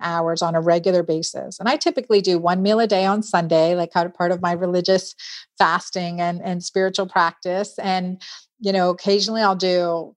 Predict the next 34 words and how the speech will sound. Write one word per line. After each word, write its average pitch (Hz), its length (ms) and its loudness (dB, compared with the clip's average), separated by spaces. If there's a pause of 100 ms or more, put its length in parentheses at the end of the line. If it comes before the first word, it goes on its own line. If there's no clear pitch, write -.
three, 185 320 -2
four, 175 300 -4
five, 175 480 2 (100)
you 185 60 -2
know, 180 120 2
day 180 260 2
fast. 180 520 0
I - 20 -8
mean, 175 200 -8 (180)
a - 40 -20
couple 196 260 -4
times, 180 340 -4
a 185 60 -20
few - 180 -8
times 185 320 -4
a 233 60 -6
year, 202 420 0 (360)
depending. 190 680 0 (160)
And 190 160 -4
then 190 240 2
regularly 180 1000 0
thirteen 175 360 -6
to 180 100 -14
sixteen 180 520 -12
hour 170 540 0 (140)
fasting. 175 560 0
And 196 180 -2
the - 120 2
earlier 311 540 2
we 247 160 0
eat 233 240 0
dinner 214 280 0
for 294 160 -4
women, 285 460 0